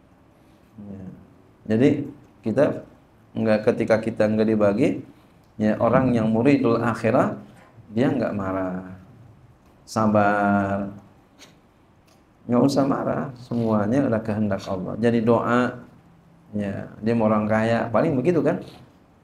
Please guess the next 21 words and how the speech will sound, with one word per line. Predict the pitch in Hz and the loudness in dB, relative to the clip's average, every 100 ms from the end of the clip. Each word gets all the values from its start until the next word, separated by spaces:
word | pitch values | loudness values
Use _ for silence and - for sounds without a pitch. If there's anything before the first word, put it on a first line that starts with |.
| _ - - 110 | _ -20 -14 -2
Jadi | 117 123 | 0 2
kaya | 147 226 240 | 2 2 2
itu | 151 131 120 | 2 -2 -2
insya | - 107 | -4 -6
Allah. | 101 101 - - - - - _ _ _ _ _ _ _ _ _ _ _ - | -8 -14 -16 -20 -20 -20 -20 _ _ _ _ _ _ _ _ _ _ _ 4
Wa | 123 | 6
in | 143 139 | 8 8
zalama | 127 156 180 185 214 202 | 8 8 8 8 6 4
taba, | - 208 208 196 - - - _ _ - - | 2 4 6 4 2 -10 -20 _ _ -20 -4
dan | 123 123 | 2 4
jika | 127 131 123 | 4 4 4
dia | 127 185 | 4 4
telah | 185 175 | 4 4
berbuat | 165 165 165 165 | 4 4 6 4
zalim, | 143 147 180 175 | 6 4 4 0
dia | 135 131 131 | 2 2 2
taubat. | 143 120 107 101 98 - - _ _ _ _ _ - _ _ _ - - - _ _ _ - - - - _ _ _ _ _ _ _ _ _ _ - 107 | 0 0 -2 -4 -6 -12 -20 _ _ _ _ _ -20 _ _ _ -20 -20 -20 _ _ _ -20 -18 -18 -18 _ _ _ _ _ _ _ _ _ _ -14 -4
Murid | 113 120 120 | 2 2 2
yang | 117 117 | 0 2
baik | 110 127 175 117 | 4 4 2 -2
begitu. | 117 156 - | -4 -4 -8